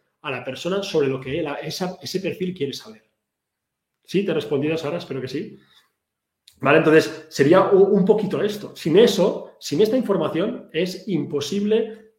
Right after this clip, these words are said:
hacer una oferta atractiva, es imposible hacer cualquier cosa. Y también, si estáis en esta, yo lo, en esta charla, eh,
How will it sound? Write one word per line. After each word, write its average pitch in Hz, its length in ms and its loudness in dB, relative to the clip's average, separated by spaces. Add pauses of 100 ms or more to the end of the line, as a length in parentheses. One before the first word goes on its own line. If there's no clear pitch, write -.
hacer 156 280 -6
una 180 80 0
oferta 160 260 -4
atractiva, 151 640 -8
es 151 160 -2
imposible 156 720 -4 (240)
hacer 151 640 2
cualquier 131 380 0
cosa. - 280 -14 (1040)
Y 247 240 8
también, 196 640 6 (160)
si - 180 -10
estáis 240 300 2
en 240 80 6
esta, 202 560 2
yo 180 160 6
lo, 240 200 6
en 156 140 2
esta 175 300 2
charla, 175 560 2 (240)
eh, 147 360 -2